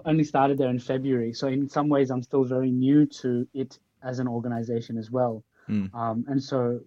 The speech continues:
Speaker 1: without wanting to sound out of my depth, I think, um,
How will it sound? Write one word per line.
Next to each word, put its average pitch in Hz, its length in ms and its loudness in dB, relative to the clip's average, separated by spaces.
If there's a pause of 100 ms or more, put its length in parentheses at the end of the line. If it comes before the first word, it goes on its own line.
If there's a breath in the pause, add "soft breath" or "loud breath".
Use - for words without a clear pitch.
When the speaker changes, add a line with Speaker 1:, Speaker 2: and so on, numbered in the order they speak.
(140)
Speaker 1:
without 123 440 -2
wanting 123 300 -2
to - 120 -20
sound 131 280 -2
out 120 180 -4
of 117 60 -2
my 113 120 -4 (120)
depth, 127 320 -12 (400 soft breath)
I 117 100 -10
think, 143 360 2
um, 120 380 0